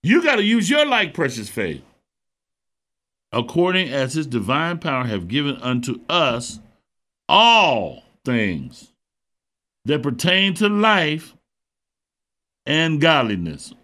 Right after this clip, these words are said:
Woo! That's good, man. That's good. Let me see what this word life mean here in, uh, Second Peter one three. It's highlighted.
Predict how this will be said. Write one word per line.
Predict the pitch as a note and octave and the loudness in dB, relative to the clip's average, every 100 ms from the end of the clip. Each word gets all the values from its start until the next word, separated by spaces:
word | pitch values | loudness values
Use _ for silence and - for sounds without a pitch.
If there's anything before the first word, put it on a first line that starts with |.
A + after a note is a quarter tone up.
| - | 0
Woo! | E4 G4+ G#4+ A4 A4+ A4+ A4 G4 B3+ C#3+ - _ _ _ | 4 6 6 6 6 6 6 4 2 -4 -10 _ _ _
That's | A2+ C#3 A2+ | -2 0 0
good, | A#2+ C3 G2+ | 0 0 0
man. | F2 E2+ E2 D2+ - _ _ _ _ _ _ _ _ _ _ _ _ _ | -2 -4 -6 -8 -14 _ _ _ _ _ _ _ _ _ _ _ _ _
That's | D#3+ F3+ | 0 0
good. | B2 F3 D3 G2+ | 2 2 2 0
Let | E3 | 0
me | B3 | -2
see | - F#3+ | -2 -4
what | D3 | -6
this | |
word | C#3+ C#3+ A#2 | -4 -4 -2
life | A#2+ G#2+ F#2+ | -2 -4 -4
mean | G2+ F#2+ | -6 -6
here | G2+ G2+ | -4 -6
in, | - A#2 G#2+ G2+ | -6 -4 -2 -2
uh, | G2 F#2+ | -4 -6
Second | F#2 C#3 A2 A2 | -6 -6 -8 -6
Peter | A#2+ G2+ | -6 -4
one | G2 G2+ F#2+ | -6 -8 -8
three. | E2+ F#2+ F#2 A#2+ - _ _ _ _ _ A2 | -10 -8 -6 -8 -10 _ _ _ _ _ -10
It's | A#2+ A2 - | -10 -10 -12
highlighted. | C3 C#3 B2 G2+ G2 G#2 | -6 -4 -4 -4 -4 -6